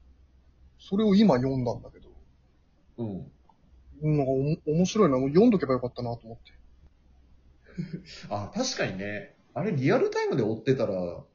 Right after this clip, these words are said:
Speaker 2: 相当面白いよね。
Speaker 1: そうだろうね、みんなとさ。
Speaker 2: うん。
Speaker 1: しゃべってさ。
Speaker 2: あ、そっか、やっぱそう。ジャンプで読む人って何が面白いんだろうと思ってたけど、それもあるのか。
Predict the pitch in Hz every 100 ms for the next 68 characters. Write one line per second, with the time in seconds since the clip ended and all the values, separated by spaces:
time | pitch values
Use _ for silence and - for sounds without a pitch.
0 | _ _ _ _ _ _ - 214 233 269
1 | 262 269 269 123 123 73 - _ _ _
2 | _ _ - - - - 233 170 131 135
3 | 139 143 143 139 127 123 139 131 123 -
4 | - - - _ - 113 107 95 87 -
5 | - _ _ - 139 - _ - - 135
6 | - 104 92 - 131 135 - 98 - -
7 | 98 - _ _ - - _ _ _ _
8 | 120 220 494 494 - 131 139 156 135 131
9 | - 120 233 392 240 120 131 143 143 104
10 | 98 95 98 - 101 90 90 - 185 302
11 | 480 453 403 - 78 -